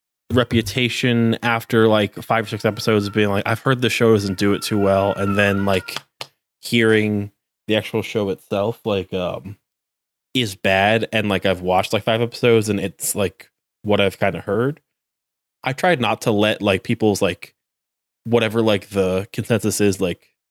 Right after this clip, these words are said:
say that for me, but sometimes it's just like, "Okay, I've heard negative things, and I'm really not feeling it myself," you know?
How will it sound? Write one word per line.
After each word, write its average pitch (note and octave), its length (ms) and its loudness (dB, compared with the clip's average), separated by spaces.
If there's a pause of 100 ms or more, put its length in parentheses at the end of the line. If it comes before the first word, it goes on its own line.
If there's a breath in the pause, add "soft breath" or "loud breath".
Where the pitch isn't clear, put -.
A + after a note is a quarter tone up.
(480)
say G2+ 240 0
that A#2+ 220 2
for D#3 120 2
me, D3 200 2
but C#3 120 -6
sometimes A#2 440 -2
it's F2+ 100 -8
just F2 160 -10
like, F#2+ 160 -8
"Okay, G2+ 400 0
I've G#2 200 -2
heard A2+ 420 0 (440)
negative G#2 420 0
things, G2 420 0
and F#2 100 -2
I'm F#2+ 180 -2
really F#2+ 240 0
not F#2+ 160 -2
feeling F#2+ 240 -4
it A#1 80 -10
myself," G2 460 -4
you G#2+ 60 -8
know? G2+ 280 -4